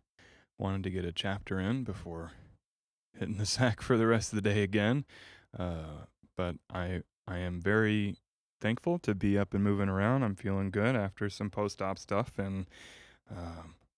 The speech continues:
I can't complain there. Today's chapter is about, well, it is the subconscious mind, <laughs> um, but it's about the subconscious mind, and it is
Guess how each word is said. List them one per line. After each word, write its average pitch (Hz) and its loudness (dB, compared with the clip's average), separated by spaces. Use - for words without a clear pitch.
I 95 -2
can't 95 -10
complain 113 0
there. 117 2
Today's 131 2
chapter 107 0
is 90 -2
about, 85 -4
well, 82 -6
it - -8
is - -4
the 71 -8
subconscious - -6
mind, 80 -6
<laughs> - -2
um, 92 4
but 131 4
it's 120 -2
about 117 2
the 90 2
subconscious 85 -2
mind, 82 -4
and 101 2
it 117 2
is 113 2